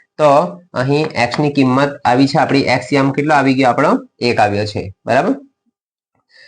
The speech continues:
તો વિદ્યાર્થી મિત્રો એક્સ ની કિંમત એક મળી ગઈ છે. વાય યામ શોધીશું વિદ્યાર્થી મિત્રો આ રીતે કે વાય યામ બરાબર સૂત્ર છે એનું એમ વન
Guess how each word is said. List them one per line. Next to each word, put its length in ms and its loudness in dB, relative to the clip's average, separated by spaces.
તો 140 2
વિદ્યાર્થી 320 4
મિત્રો 180 4
એક્સ 120 -4
ની 160 0
કિંમત 340 0
એક 220 0
મળી 220 2
ગઈ 140 0
છે. 120 2
વાય 280 2
યામ 140 2
શોધીશું 440 2
વિદ્યાર્થી 300 2
મિત્રો 240 0
આ 240 0
રીતે 200 2
કે 200 -4
વાય 200 4
યામ 220 2
બરાબર 460 4
સૂત્ર 340 0
છે 220 0
એનું 180 4
એમ 260 2
વન 260 2